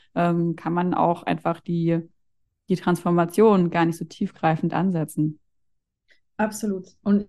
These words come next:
Speaker 2: ich erlebe das wirklich immer von beiden Seiten. Also sowohl ich bei meinen,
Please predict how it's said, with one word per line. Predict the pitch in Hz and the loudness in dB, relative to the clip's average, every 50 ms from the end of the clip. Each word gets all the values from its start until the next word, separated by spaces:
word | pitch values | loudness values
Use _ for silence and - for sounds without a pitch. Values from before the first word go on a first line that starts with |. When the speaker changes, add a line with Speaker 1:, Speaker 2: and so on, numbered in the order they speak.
| _ - | _ -8
Speaker 2:
ich | - 220 214 202 - | -2 0 0 0 2
erlebe | 208 220 233 233 - | 2 2 0 0 0
das | 262 226 214 | 0 0 0
wirklich | 220 240 247 - 240 226 - - | 2 0 0 0 -2 -2 0 0
immer | 220 226 214 214 - 202 | 2 2 2 0 -2 -4
von | - - 208 202 | -2 2 2 4
beiden | 208 220 233 226 202 | 6 6 6 6 4
Seiten. | 196 185 196 190 202 | 4 2 0 -2 -2
Also | - 190 180 208 | -2 0 0 2
sowohl | 202 208 208 202 208 214 208 202 | 2 2 2 2 4 2 2 2
ich | 208 233 233 233 - - - - | 4 4 4 4 2 -4 -4 0
bei | 208 196 196 | 0 0 0
meinen, | 190 190 190 214 247 277 285 | 0 0 2 2 2 0 -2